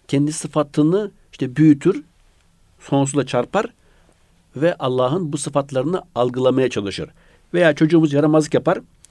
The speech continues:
onu affederiz. E, Allah da affedicidir, Rahmandır, Rahim'dir. Ha, biz sadece çocuğumuzu affediyoruz. Cenab-ı Hak herkesi affedebiliyor. Çarpın kendi sıfatınızı trilyonla gibi. Zaten men arefe nefsehu,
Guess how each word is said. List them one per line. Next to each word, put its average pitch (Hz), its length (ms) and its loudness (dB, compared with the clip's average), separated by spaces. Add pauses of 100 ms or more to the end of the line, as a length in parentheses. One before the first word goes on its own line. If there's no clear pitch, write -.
(120)
onu 156 220 -2
affederiz. 156 580 -2 (500)
E, 120 80 -4
Allah 147 380 2
da - 120 -2
affedicidir, 123 680 -2 (520)
Rahmandır, 117 520 0
Rahim'dir. 117 500 -2 (520)
Ha, 127 220 -4
biz 170 200 -2
sadece 165 340 2
çocuğumuzu 151 360 2
affediyoruz. 139 560 0 (240)
Cenab-ı 156 240 0
Hak 147 160 -2
herkesi 147 320 -2
affedebiliyor. 120 540 0 (800)
Çarpın 127 440 -2 (380)
kendi 113 180 -2
sıfatınızı 107 540 -4
trilyonla 110 460 0
gibi. 131 260 -4 (580)
Zaten 139 440 0 (160)
men 139 180 0
arefe 143 460 -2
nefsehu, 180 540 0